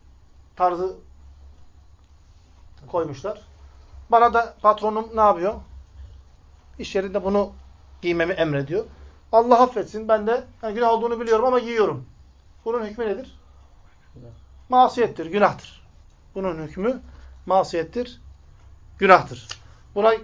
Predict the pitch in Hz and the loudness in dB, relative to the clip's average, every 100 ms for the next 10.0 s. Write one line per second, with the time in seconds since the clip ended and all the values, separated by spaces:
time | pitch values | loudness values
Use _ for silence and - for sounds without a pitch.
0 | - 208 208 208 202 202 220 196 185 208 | -10 -10 -8 -2 -4 -4 -6 -2 0 0
1 | 240 - - - - - - - - - | -4 -10 -20 -20 -20 -20 -20 -20 -20 -18
2 | - - - - - 240 - - - - | -18 -18 -16 -10 -2 -2 -4 -16 -16 -16
3 | - - 202 208 170 151 190 208 180 180 | -16 0 2 4 0 -4 -8 -8 -6 -6
4 | 190 196 208 - - 202 - 165 123 - | -2 -2 -2 -6 -14 -14 -6 -6 -6 -18
5 | - 170 190 170 147 - 208 214 202 208 | -18 0 0 2 -4 4 6 6 2 -4
6 | 208 - 240 220 233 214 214 277 - - | -4 -12 0 8 8 8 6 6 4 -20
7 | - - - - - - 240 220 233 220 | -20 -20 -20 -20 -18 -10 -6 -2 0 0
8 | 214 220 - 240 202 208 202 196 220 254 | -2 -4 -4 -4 -2 -2 -2 -4 -6 -6
9 | 226 226 208 226 226 226 208 196 220 302 | -2 -2 4 2 2 -2 0 4 4 2